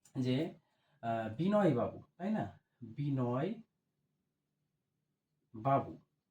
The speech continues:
বিনয় বাবু এক লাখ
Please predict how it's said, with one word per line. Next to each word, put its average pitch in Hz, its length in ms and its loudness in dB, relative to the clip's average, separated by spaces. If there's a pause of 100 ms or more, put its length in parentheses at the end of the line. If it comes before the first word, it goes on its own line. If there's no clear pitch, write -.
(1120)
বিনয় 147 500 4
বাবু 113 240 0 (1400)
এক 156 180 0 (120)
লাখ 190 140 4